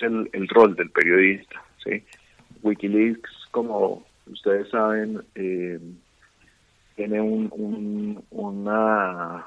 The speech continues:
vocación todavía no muy definida de si son activistas en, en función de, del libre acceso a la información.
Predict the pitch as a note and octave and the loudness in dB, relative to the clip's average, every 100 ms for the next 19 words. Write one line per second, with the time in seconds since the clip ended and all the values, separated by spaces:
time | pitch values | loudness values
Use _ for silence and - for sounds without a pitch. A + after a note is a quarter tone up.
0 | - G2 - F#2 - F#2+ F#2+ - G#2+ G#2 | -14 -10 -4 -4 -2 -6 -6 -2 0 2
1 | F#2+ G2+ G2+ A2 G#2+ G#2 G#2+ A2 - _ | 0 0 -2 -4 -8 -6 -4 -6 -8 _
2 | _ _ _ - A2+ - F#2 G2+ G2+ G#2 | _ _ _ 0 0 0 -6 -4 -2 0
3 | G2 G2+ G2 F#2 F2+ F#2+ - F#2 F2+ G2 | 0 0 0 -2 -4 -10 -6 -6 -4 -6
4 | G2 G#2+ F#2+ G#2 G#2 - G#2 G2+ - F#2+ | -6 -4 -2 -2 -4 -2 -2 -2 -6 -10
5 | - - F2 _ _ _ _ _ - F#2 | -10 -16 -20 _ _ _ _ _ -16 -14
6 | - F2+ - F#2 F#2 F#2+ G2 F#2+ F2 - | -10 -6 -2 -2 0 -2 -2 -4 -8 -10
7 | - - F2+ F2 E2+ D#2+ - F#2 F#2+ G2 | -14 -10 -8 -8 -10 -10 -10 -6 0 2
8 | F#2 - F#2+ G2+ F#2+ F#2 F#2 F2+ F2 G#2+ | 0 0 -2 -2 -6 -8 -8 -8 -4 0
9 | G#2+ G#2 G#2 | 0 0 -6